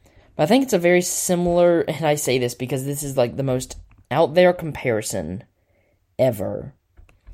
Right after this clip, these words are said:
Um, but would be, I think, a very similar thing to Barbarian,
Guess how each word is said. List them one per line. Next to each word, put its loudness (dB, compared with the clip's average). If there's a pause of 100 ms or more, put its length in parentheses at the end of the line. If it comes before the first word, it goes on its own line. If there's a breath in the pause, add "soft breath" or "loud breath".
(460 soft breath)
Um, -2 (600 soft breath)
but 2
would 6
be, 4
I 8
think, -2
a 0
very 6
similar 2
thing -2
to 0 (120)
Barbarian, 0